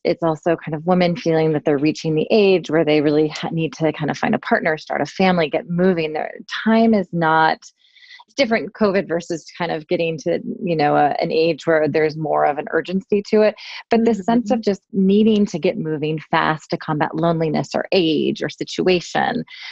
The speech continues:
Speaker 1: And I'm sure that's a hard balance to find because sometimes people maybe aren't entirely honest with themselves in the relationship because it's just that they have a relationship that they've always wanted and they kind of
Speaker 2: Yeah.
Speaker 1: are willing to overlook some things.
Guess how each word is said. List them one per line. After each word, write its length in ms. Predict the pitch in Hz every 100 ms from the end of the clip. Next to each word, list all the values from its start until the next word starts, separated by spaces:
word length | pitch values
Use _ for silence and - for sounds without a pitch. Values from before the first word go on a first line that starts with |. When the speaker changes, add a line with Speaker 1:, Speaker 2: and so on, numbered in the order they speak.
| -
Speaker 1:
And 360 | - 202 185 226
I'm 220 | - 208
sure 240 | 196 269 294
that's 200 | 311 -
a 40 |
hard 480 | 208 - 208 202 185 _ -
balance 460 | 185 185 180 - -
to 120 | 180 -
find 480 | 294 226 180 175
because 300 | 170 160 180
sometimes 440 | - 202 208 196 185
people 440 | - 185 170 165 160 - - - -
maybe 500 | 175 165 165 165 -
aren't 300 | - 170 170
entirely 640 | 170 165 - 170 160 156 156
honest 300 | 165 160 156
with 80 | 151
themselves 800 | 151 143 - 180 165 156 165 _ _ -
in 180 | 170 160
the 80 | 151
relationship 580 | 151 170 - 175 170 -
because 320 | 147 156 156
it's 180 | - 156 _ - 147
just 220 | - 160 _ -
that 180 | 170 -
they 120 | 165 -
have 100 | 180
a 80 | 165
relationship 640 | 151 175 - 180 - 160 -
that 100 | 151 -
they've 180 | 151 -
always 360 | 156 151 143
wanted 480 | 151 170 160 147 147 - - - -
and 160 | - 165
they 140 | 156
kind 260 | - 160 165
of 80 |
Speaker 2:
Yeah. 60 | 147
Speaker 1:
are 60 | 147
willing 320 | 151 151 151
to 100 | 160
overlook 500 | - 143 143 147 147
some 200 | - -
things. 720 | - - 113 - 139 160 -